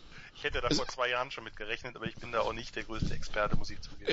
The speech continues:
Speaker 2: Es wird nur ganz brutal werden jetzt. Also Houston, Houston ist ein, ist ein Zuckerschlecken dagegen, aber ja. Muss man wissen, was
Speaker 1: Könnt-,
Speaker 2: man da tut.
Speaker 1: könnten die ja ihre Quarterbacks tauschen.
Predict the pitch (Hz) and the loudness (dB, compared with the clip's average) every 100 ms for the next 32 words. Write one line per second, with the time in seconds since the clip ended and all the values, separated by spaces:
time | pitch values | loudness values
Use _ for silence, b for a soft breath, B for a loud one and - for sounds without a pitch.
0 | - 151 147 175 185 170 165 165 - 143 | 8 8 12 12 12 12 12 12 10 12
1 | 185 190 143 110 104 101 110 98 - - | 12 12 12 12 10 8 8 8 6 4
2 | 117 117 123 113 107 104 120 - - - | 10 12 12 12 10 6 0 -8 -20 -20
3 | - - - 135 165 151 139 139 139 170 | -20 4 12 12 12 8 4 6 8 8
4 | - 147 135 135 131 131 143 - 143 135 | 8 4 6 4 2 0 -2 0 2 2
5 | 127 127 - 247 139 113 110 113 107 107 | 2 2 6 8 10 10 8 8 8 8
6 | 101 98 - 120 127 113 101 B B B | 6 2 4 6 8 6 4 B B B
7 | B B B B B B B B B B | B B B B B B B B B B
8 | B - 110 - 135 165 180 123 104 - | B 0 0 6 8 10 10 8 6 8
9 | 107 98 - 156 147 160 185 123 104 101 | 8 6 6 4 2 -2 2 2 2 -4
10 | 110 101 101 - - 104 98 | -6 -4 -8 -10 -8 -8 -8